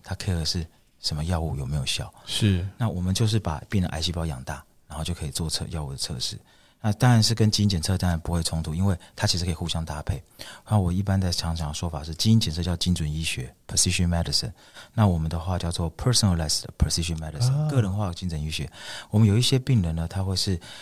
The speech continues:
Speaker 1: 他如果，呃，他会先做基因检测。那基因检测他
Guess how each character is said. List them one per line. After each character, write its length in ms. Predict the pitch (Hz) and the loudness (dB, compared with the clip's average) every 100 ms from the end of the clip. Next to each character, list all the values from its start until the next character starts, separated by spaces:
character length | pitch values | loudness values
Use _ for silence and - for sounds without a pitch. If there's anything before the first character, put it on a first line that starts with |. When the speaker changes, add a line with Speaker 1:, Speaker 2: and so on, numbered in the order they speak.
| - | -6
Speaker 1:
他 100 | - | 2
如 100 | 113 | 2
果， 300 | 104 85 78 | 2 0 -2
呃， 220 | 65 82 | -6 -6
他 140 | - 98 | -4 -2
会 80 | 98 | -2
先 120 | 98 | -2
做 140 | 95 | -2
基 140 | 85 87 | -4 -4
因 60 | |
检 160 | 85 69 | -6 -8
测。 200 | 82 78 - _ _ _ | -10 -12 -16 _ _ _
那 100 | 107 | -4
基 120 | 120 | 0
因 60 | 123 | 0
检 160 | 95 | -2
测 120 | 90 98 | -4 -4
他 240 | 98 98 | -4 -6